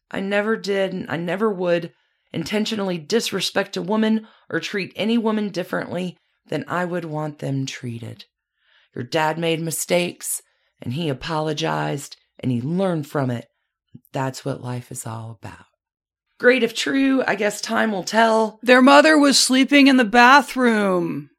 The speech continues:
Speaker 1: Carrie Kennedy, get some halos from me. I know Kennedys do not often get halos on our
Speaker 2: No,
Speaker 1: podcast.
Speaker 2: that is an unusual circumstance.
Speaker 1: But Carrie Kennedy, congratulations for being the first Kennedy to get a
Speaker 2: <laughs>
Speaker 1: halo here at Trashy Divorces.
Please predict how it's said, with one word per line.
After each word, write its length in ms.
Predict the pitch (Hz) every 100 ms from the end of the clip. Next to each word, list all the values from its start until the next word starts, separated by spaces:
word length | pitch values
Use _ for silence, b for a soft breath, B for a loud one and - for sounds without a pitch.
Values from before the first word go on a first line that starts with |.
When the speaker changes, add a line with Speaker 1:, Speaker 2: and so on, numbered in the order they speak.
| _ _ _ _
Speaker 1:
Carrie 280 | 240 233 226
Kennedy, 680 | 240 214 214 220 208 202 _ _ _ _ _
get 180 | 190 -
some 180 | 170 170
halos 540 | 165 175 170 175 170
from 220 | - 170
me. 240 | 175 170 170 B
I 60 | 170
know 140 | 165
Kennedys 680 | 160 175 165 160 160 151 - _ _
do 140 | 139 170
not 200 | 175 -
often 380 | 156 165 170
get 180 | 165 151
halos 440 | - 160 165 165 233
on 180 | 247
our 100 | 208
Speaker 2:
No, 60 | -
Speaker 1:
podcast. 240 | 175 165
Speaker 2:
that 360 | 180 185 170 202
is 160 | 208 208
an 100 | 208
unusual 400 | 208 208 202 202
circumstance. 600 | 208 208 208 196 208 - _
Speaker 1:
But 160 | - -
Carrie 260 | 233 233
Kennedy, 480 | 220 233 220 226 220
congratulations 1040 | 214 196 185 175 185 180 185 196 190 185
for 100 | -
being 280 | 170 180 170
the 40 |
first 400 | 151 202 190 -
Kennedy 380 | - 180 180 190
to 60 | 175
get 180 | - 170
a 80 | 233
Speaker 2:
<laughs> 0 |
Speaker 1:
halo 540 | 185 175 156 156 196 b b b b
here 220 | 196 180
at 80 | 175
Trashy 320 | 190 170 190
Divorces. 640 | 165 175 175 196 180 175